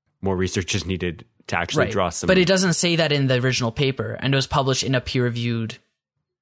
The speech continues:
Speaker 2: publishing media that other people will cite and look to as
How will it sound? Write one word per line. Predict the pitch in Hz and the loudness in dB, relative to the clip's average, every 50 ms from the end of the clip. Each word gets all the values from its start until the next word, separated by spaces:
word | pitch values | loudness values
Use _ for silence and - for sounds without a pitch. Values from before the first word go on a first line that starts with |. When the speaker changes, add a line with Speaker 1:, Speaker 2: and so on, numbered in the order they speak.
| _ _ _ _ _ _ _ _ _ _ _ _ _ _ | _ _ _ _ _ _ _ _ _ _ _ _ _ _
Speaker 2:
publishing | - - 147 139 139 131 - - 123 120 117 110 113 117 - _ _ - _ _ _ | -2 0 2 2 2 2 0 0 -2 -2 -2 -2 -4 -6 -10 _ _ -20 _ _ _
media | - 123 123 120 117 117 113 110 113 120 - _ - - - _ _ _ | -8 -6 -4 -2 -2 -2 -2 -2 -4 -8 -12 _ -20 -20 -20 _ _ _
that | 131 127 123 120 117 117 113 - - - - _ | -2 0 2 2 0 -2 -4 -8 -12 -16 -6 _
other | 139 135 127 | -4 -2 -2
people | 120 135 131 - 113 110 | -2 -2 -2 0 -2 -2
will | 110 113 | 0 0
cite | - - 123 117 113 113 - - | 0 0 0 0 -2 -4 -6 -6
and | 113 113 110 110 110 - | -6 -6 -6 -8 -10 -10
look | - 113 117 113 - _ | -6 -4 -4 -4 -4 _
to | - - 120 107 110 104 110 120 - _ _ _ _ _ _ - | -6 -6 -4 -6 -6 -8 -8 -12 -14 _ _ _ _ _ _ -8
as | 117 110 110 110 - - | -6 -6 -6 -6 -8 -8